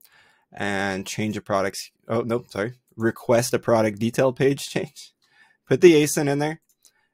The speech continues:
and you'll see here on the drop down, there's all kinds of attributes. It's gonna say title, brand, product description, product category, bullet points.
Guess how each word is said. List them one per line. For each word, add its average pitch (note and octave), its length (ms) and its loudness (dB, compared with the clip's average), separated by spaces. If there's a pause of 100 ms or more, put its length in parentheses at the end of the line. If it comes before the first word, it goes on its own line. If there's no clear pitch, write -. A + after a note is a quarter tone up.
and A2+ 720 -6
you'll A2+ 280 -6
see B2 260 -8
here A2+ 500 -4
on G#2 120 -10
the G2 80 -10
drop D3+ 380 0
down, D3 460 -4
there's G#2 160 -10
all G#2+ 100 -2
kinds G#2 260 -10
of - 120 -12
attributes. G#2 560 -8
It's - 100 -16
gonna C3+ 120 -6
say B2 140 -4
title, D3 420 0
brand, A#2+ 520 0
product A#2+ 280 -2
description, G#2 840 -8
product - 280 -8
category, G2 540 -4
bullet G#2 220 -8
points. G2 300 -12